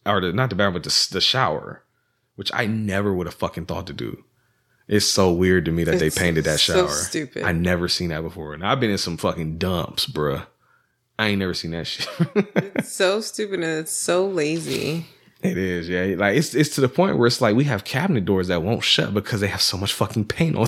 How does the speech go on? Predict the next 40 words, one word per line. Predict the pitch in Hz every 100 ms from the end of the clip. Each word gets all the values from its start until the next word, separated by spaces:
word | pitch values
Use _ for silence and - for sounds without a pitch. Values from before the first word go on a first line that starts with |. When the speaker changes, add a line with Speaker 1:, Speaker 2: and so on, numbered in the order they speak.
| - -
Speaker 1:
them. | 123 214 - 226 - 226 220 214 233 - -
<laughs> | - 294
I, | 113 117 - 117
and | 127
I've | 127
thought | - 151 180
about | 147 110
chipping | - 156 139 131
some | - 131
of | 123
that | 107
shit | - 123
away | 120 127
'cause, | 117
like, | 110 107 110
I | 120
told | - 120
Mom, | 110 147 151
I | 139
was | 127
like, | 113
"Well, | 120
if | 151
they | 139
painted | - 156 143
over | 139
everything | 139 135 135 123
before, | 120 175
like, | 156
they'll | 147 160
just | 147 -
paint | 123 139
all | 139
over | 143
it | 139
again | 131 123
any | 156
fucking | 247 190 - 117
way, | 107 156 180
so | 185 - 156